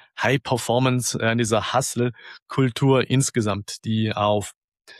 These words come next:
Social Media vor allem allgegenwärtig ist. Ja, da, wo es halt darum geht, immer mehr, mehr, mehr zu machen und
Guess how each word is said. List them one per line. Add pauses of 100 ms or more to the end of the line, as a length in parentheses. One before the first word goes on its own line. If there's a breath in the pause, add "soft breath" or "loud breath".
(200 loud breath)
Social
Media
vor
allem
allgegenwärtig
ist.
Ja,
da, (240)
wo
es
halt
darum
geht, (260 loud breath)
immer
mehr,
mehr,
mehr
zu
machen
und